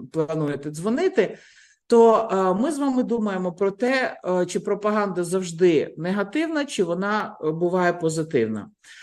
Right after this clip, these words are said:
Одна з причин, ви знаєте, що коли я, е, даю тему в моїй програмі, то я стараюся, щоб вона була принаймні для мене актуальна. Я вірю, що,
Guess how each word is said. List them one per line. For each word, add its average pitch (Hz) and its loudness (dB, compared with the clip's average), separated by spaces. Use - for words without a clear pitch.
Одна 240 2
з 302 -2
причин, 294 0
ви 277 2
знаєте, 226 2
що 196 2
коли 214 2
я, 190 2
е, 175 -6
даю 185 4
тему 254 0
в 160 -6
моїй 170 -2
програмі, 226 0
то 190 2
я 214 4
стараюся, 226 -2
щоб 196 -2
вона 196 -2
була 190 0
принаймні 190 -2
для 165 -4
мене 302 -4
актуальна. 175 0
Я 160 2
вірю, 247 -2
що, 208 -2